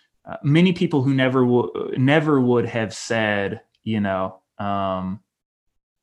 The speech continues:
"We, we need to address mental health in the church," um, have, have gone, "You know, maybe, maybe there's actually something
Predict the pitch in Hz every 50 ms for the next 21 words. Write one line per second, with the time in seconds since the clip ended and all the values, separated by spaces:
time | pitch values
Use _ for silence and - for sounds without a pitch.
0 | _ _ - 139 123 123 127 120 117 117 113 - 110 113 120 120 120 117 113 110
1 | 110 - 117 107 107 117 104 104 - - 110 104 101 104 107 98 - - 95 90
2 | 90 - - - 107 101 101 92 - - - - - _ - - - - _ _
3 | _ _ _ _ _ _ _ - 101 98 - - 107 - - - 131 127 123 117
4 | - - 123 123 117 113 - - - 123 117 117 117 117 120 123 127 127 135 143
5 | 160 175 185 151 127 123 123 147 165 165 151 139 123 117 117 117 117 - - _
6 | _ _ _ _ - - 120 120 127 123 131 120 110 113 107 104 113 107 107 104
7 | - - 110 101 101 104 - - 95 95 - - 95 92 92 98